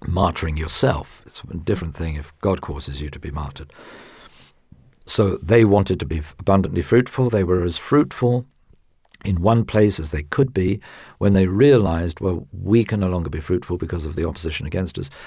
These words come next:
But they had left a church. They'd planted a church of believers there. Uh,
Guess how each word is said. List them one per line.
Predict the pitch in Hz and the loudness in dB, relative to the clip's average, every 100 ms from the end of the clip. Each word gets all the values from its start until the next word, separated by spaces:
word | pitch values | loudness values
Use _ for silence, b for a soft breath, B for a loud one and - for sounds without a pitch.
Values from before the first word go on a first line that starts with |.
| B | B
But | - 98 | -2 4
they | 98 | 4
had | 90 104 | 4 0
left | 98 139 - | 2 0 0
a | - | -2
church. | - 110 78 - | 2 2 2 -2
They'd | 82 71 | -4 -4
planted | - 117 123 123 | -2 2 2 2
a | 90 | -2
church | - 110 98 - | -2 -4 -4 -6
of | 71 | -6
believers | 90 110 95 90 | 2 2 2 -6
there. | - - - _ B B B B B B B - | -6 -8 -10 _ B B B B B B B -6
Uh, | 82 80 78 | -2 -2 -2